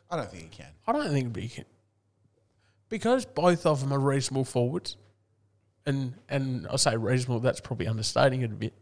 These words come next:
Speaker 1: You imagine you're Darcy Tucker at North Melbourne, y-, y-, or, or Lloyd Meek. You're now the number one ruckman at Hawthorn, facing Melbourne. Oh, fuck, Maxi Gawn's gonna be a tough ask. Get through that.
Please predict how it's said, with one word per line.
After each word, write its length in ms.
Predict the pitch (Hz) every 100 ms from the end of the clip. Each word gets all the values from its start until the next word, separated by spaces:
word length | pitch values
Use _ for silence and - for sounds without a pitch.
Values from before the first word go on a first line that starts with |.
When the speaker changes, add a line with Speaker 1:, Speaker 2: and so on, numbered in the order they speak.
| _ _ _ _ _ _ _
Speaker 1:
You 60 | 247
imagine 180 | 262 185
you're 160 | 123
Darcy 440 | 98 95 90 85 87
Tucker 280 | 92 82 -
at 60 |
North 260 | 78 85 -
Melbourne, 380 | 82 82 80 76 - _ _ _ _ _ _ _ _
y-, 80 | - - - -
y-, 100 | 107
or, 200 | 113 107 -
or 160 | 113
Lloyd 380 | 120 139 131 87
Meek. 500 | 90 80 - - -
You're 100 | 117
now 140 | 117
the 80 | 95
number 240 | 92 95 87
one 160 | 82
ruckman 300 | 82 85 98
at 60 | 71
Hawthorn, 500 | 82 87 87 76 76 - _ _ _ _ _ _ _
facing 540 | _ - 82 80 87 80
Melbourne. 380 | 80 78 82 87
Oh, 60 | - _ -
fuck, 320 | - 98 82 -
Maxi 320 | 95 - 71
Gawn's 420 | - 95 90 85
gonna 120 | 90 85
be 60 |
a 40 | 82
tough 220 | - 85 87
ask. 340 | 92 95 - _ _ _ _ _
Get 120 | 117
through 280 | - - 92
that. 220 | 95 101